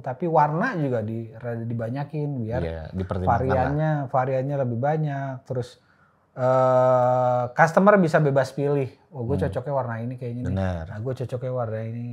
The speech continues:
Speaker 1: Nah,
Speaker 2: Kalau yang
Speaker 1: gitu.
Speaker 2: suka explore ya,
Speaker 1: Ya,
Speaker 2: explore
Speaker 1: explore
Speaker 2: warna.
Speaker 1: warna gitu, nggak, nggak monoton cuma hitam putih, hitam putih, kan
Speaker 2: Hmm.
Speaker 1: biasanya begitu. Nah, sekarang banyak banget warna di eh, produk warning clothing untuk kemejanya, gitu.
Speaker 2: Oh,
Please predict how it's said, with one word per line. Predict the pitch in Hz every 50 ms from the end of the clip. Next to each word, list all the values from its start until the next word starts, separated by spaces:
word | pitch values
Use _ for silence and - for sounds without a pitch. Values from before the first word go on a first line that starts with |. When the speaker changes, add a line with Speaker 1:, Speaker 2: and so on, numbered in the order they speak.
| 117 113
Speaker 1:
Nah, | 110 104
Speaker 2:
Kalau | 113 110 110
yang | 110 113 117
Speaker 1:
gitu. | 127 120
Speaker 2:
suka | 113 113 110
explore | 113 - 131 131 127 113
ya, | 95 95 104 104 - _
Speaker 1:
Ya, | - 107 101 120 123
Speaker 2:
explore | 113 107 107 110 107
Speaker 1:
explore | 107 107 107 135 127 117 110
Speaker 2:
warna. | 110
Speaker 1:
warna | 110 113 123 135 135 127 123 113 - - -
gitu, | 104 101 107 107 104
nggak, | 107 104 - _ - - -
nggak | 143 139 139
monoton | 143 143 143 139 135 160 156 147
cuma | 143 131 123 120 113
hitam | 117 - 175 180 190 -
putih, | - 131 - - 101 98
hitam | 98 - 170 185 165
putih, | 156 135 - 120 107
kan | 101 - -
Speaker 2:
Hmm. | -
Speaker 1:
biasanya | - - 160 147 135
begitu. | 110 101 98 - 101 - _ _ _ _ _ _ - _ -
Nah, | 104 92 92
sekarang | - - 104 127 143 156 151 127 101 101 101
banyak | 110 113 123 139 143 143 -
banget | 135 120 117 113 - 113
warna | 107 104 110 110 107
di | 104 104 120 143 147 _ _ _ _ _ -
eh, | 113 113 107 104 107 107 104 104 104 104 101 104 -
produk | - 117 120 117 120 113
warning | - 120 107 101 101 107 104
clothing | 104 110 107 104 - 117 113 110
untuk | 101 113 -
kemejanya, | - 104 101 98 98 104 101 98 98 95 92 92 _
gitu. | - - -
Speaker 2:
Oh, | 117 143 143